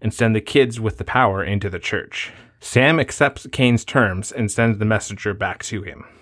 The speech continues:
Sam decides that they are going to try to stall for time. He'll gather everyone together, but they won't be quick about it. They'll encourage some of the kids to put up a, a bit of a fight so that the entire process drags on. At the daycare, Taylor suddenly appears with a tray of raw hamburgers, which she throws against a wall.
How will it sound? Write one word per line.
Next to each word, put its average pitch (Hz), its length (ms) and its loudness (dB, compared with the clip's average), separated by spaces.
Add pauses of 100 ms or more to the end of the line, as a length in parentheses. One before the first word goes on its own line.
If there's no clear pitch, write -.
(140)
Sam 143 300 4
decides 127 440 4
that 113 100 -8
they 110 160 2
are 107 140 4
going 117 240 2
to 113 60 -2
try 107 260 0
to 104 100 -2
stall 113 420 4
for 110 160 -2
time. 95 500 -4 (380)
He'll 113 120 0
gather 117 300 4
everyone 147 360 2
together, 104 560 2
but 107 140 -4
they 107 100 4
won't 107 260 2
be 107 80 -4
quick - 260 -4
about 76 280 -8
it. 62 200 -18 (460)
They'll 101 220 2
encourage 135 460 4
some 127 180 4
of 120 60 0
the 117 80 0
kids 107 300 -2
to 107 80 -6
put - 200 4
up - 160 -2
a, 107 140 0 (100)
a 107 60 -4
bit 117 180 4
of 110 100 2
a 107 80 2
fight 104 380 0
so - 160 -6
that 104 180 0
the 107 80 -2
entire 107 320 0
process 104 540 0
drags 95 380 -6
on. 92 300 -10 (260)
At 117 160 0
the 120 60 -2
daycare, 117 480 4
Taylor 147 340 4
suddenly 123 420 4
appears 110 420 0
with 104 140 -2
a 101 40 -4
tray 113 260 4
of 98 120 -2
raw 104 220 4
hamburgers, 98 600 -2
which 107 160 -4
she - 220 -2
throws 117 440 4
against 104 320 -2
a 101 60 -2
wall. 101 380 -2